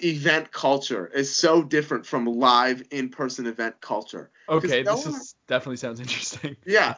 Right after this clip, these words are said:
Speaker 1: no one really cares what happens in a Zoom event. Like, there's no,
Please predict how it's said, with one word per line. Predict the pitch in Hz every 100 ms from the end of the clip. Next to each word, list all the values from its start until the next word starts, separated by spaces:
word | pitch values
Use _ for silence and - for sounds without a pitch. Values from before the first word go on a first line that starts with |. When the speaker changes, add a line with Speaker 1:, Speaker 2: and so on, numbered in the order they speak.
| -
Speaker 1:
no | 139 170 247
one | 339 349 196 143
really | 214 240 220 185
cares | - - 220 214 165 135 131 - - _ _
what | 131 185 - -
happens | - - 233 160 135 135
in | - 160
a | 156
Zoom | 127 117 156 190 170
event. | - 139 165 - - - _ _ _ _
Like, | 202 208
there's | 208 214 165
no, | 170 185 247 294 294 -